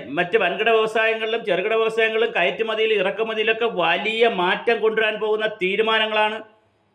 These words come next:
ചിലതൊക്കെ വട്ടൻ തീരുമാനങ്ങളാണെന്ന് തോന്നും, എന്നാലും അങ്ങനത്തെ തീരുമാനങ്ങളാണ് ട്രംപ് ഇരു-,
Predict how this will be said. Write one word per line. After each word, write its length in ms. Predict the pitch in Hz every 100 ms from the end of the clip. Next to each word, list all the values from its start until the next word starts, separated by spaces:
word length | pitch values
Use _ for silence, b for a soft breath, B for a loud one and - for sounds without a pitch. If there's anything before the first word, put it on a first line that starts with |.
| _ _ _
ചിലതൊക്കെ 400 | 131 165 190 220 208
വട്ടൻ 340 | 196 - 226 214
തീരുമാനങ്ങളാണെന്ന് 600 | 214 220 214 214 202 202
തോന്നും, 180 | 190 185
എന്നാലും 240 | 185 202 196
അങ്ങനത്തെ 320 | 190 214 220 196
തീരുമാനങ്ങളാണ് 580 | 196 220 220 220 220 214
ട്രംപ് 240 | 185 185 214
ഇരു-, 180 | 202 208